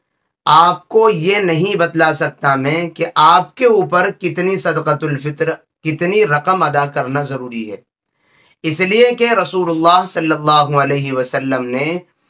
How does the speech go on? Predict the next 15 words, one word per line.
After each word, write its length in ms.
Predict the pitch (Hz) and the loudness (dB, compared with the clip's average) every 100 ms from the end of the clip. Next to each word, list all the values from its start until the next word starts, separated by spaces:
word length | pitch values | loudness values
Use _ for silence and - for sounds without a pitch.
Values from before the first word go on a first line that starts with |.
| _ _ - | _ _ -20
जिन 460 | 127 127 208 240 233 | -8 -2 0 0 -4
चीज़ों 500 | 185 180 156 165 151 | -4 -2 0 0 0
से 280 | 175 185 196 | -2 -4 -4
सदक़तुल 720 | - 170 165 165 156 175 165 | -4 -2 -2 -2 -2 -2 -2
फ़ित्र 360 | 151 208 - 180 | -2 -2 0 -2
अदा 380 | 156 147 156 147 | 0 0 2 2
करने 440 | 147 143 165 175 | 0 0 0 -2
का 160 | 156 147 | -2 -2
हुक्म 380 | 147 190 175 160 | -2 -6 -4 -4
दिया 280 | 143 139 131 | -2 -2 0
है, 380 | 123 143 175 - _ _ _ _ | 0 -2 -2 -8 _ _ _ _
उन 240 | 202 247 240 | 0 0 0
चीज़ों 420 | 190 180 165 160 160 151 | -2 -2 0 -2 -2 -2
के 160 | 190 180 | -2 0
रेट 680 | 135 131 147 165 180 175 | 0 0 2 4 2 -2